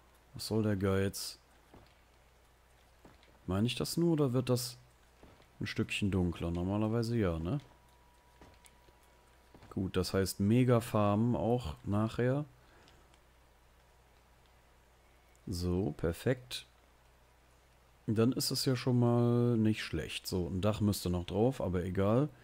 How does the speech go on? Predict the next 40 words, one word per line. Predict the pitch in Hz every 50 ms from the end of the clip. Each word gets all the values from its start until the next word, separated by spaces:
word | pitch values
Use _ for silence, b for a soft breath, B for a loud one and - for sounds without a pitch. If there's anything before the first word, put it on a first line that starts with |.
| B B B B B B B B B B B B B - -
Können | - 104 101
wir | 98 95
erstmal | 78 92 - - 92 87
drauf | 85 85 85 85 -
pfeifen. | - - 101 98 101 113 117 - - 139 143 147 147 143 139 131
Was | 113 110 107 - -
mache | 101 101 101 95 - -
ich | - -
hier? | - - - 113 117 123 127 123 127 -
Ich | - 107 104 -
setze | - 95 90 - - -
hier | - 95 92 85 65
auch | 65 104 135 -
direkt | - - - 139 139 - - -
was | 135 143 -
hin. | - 147 156 160 165 175 180 170 - _ _ _ _ - - - - - _ - _ _ _
So, | 104 95 92 98 101 107 117 131 147 151 190 -
und | 113 107
dann | 107 110 101
kommt | 104 107 104
später | - - 110 101 - 107 101
noch | 98 95 92
ein | 95
schräges | 90 - - 101 101 98 92 95 - -
Dach | - 135 -
da | - - 120
drauf | 110 104 110 113 117 113 -
und | 110 101
dann | 95 98 95
sieht | 92 92 -
das | 85 - -
chillig | - - 139 147 143 139 -
aus. | - 107 104 104 101 - -
Aufs | - 101 98 - -
Dach | 104 104 -
können | - - 98 95
wir | 92
trotzdem | - - 127 123 - - 131
noch | 127 123 123 123
gehen. | - 120 113 113 120 120